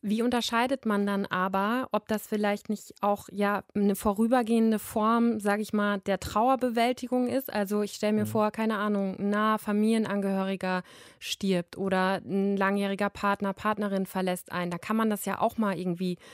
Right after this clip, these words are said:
Speaker 1: zwei Wochen haben, ne? Oder auch noch viel länger so. Ist das dann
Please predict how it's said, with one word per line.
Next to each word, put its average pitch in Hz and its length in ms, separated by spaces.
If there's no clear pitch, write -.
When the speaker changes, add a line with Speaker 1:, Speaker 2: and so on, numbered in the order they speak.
Speaker 1:
zwei 196 340
Wochen 190 380
haben, 185 320
ne? 190 160
Oder - 200
auch - 180
noch 196 240
viel 208 300
länger 196 420
so. 170 200
Ist - 180
das 226 160
dann 214 280